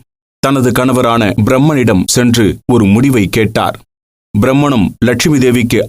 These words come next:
ஆதரவாக தீர்ப்பளித்து இருவரையும் விட அவள் சிறந்தவள் என்று அறிவித்தார். இது சரஸ்வதி தேவியை மிகவும் கோபப்படுத்தியது.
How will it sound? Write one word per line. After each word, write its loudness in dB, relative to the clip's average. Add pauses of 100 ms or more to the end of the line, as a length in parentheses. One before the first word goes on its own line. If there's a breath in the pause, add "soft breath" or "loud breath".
ஆதரவாக 0
தீர்ப்பளித்து 0 (380)
இருவரையும் 2
விட 2 (340)
அவள் 2
சிறந்தவள் 0 (100)
என்று 2 (140)
அறிவித்தார். -2 (640)
இது 2 (100)
சரஸ்வதி 0
தேவியை 0 (200)
மிகவும் 0
கோபப்படுத்தியது. 0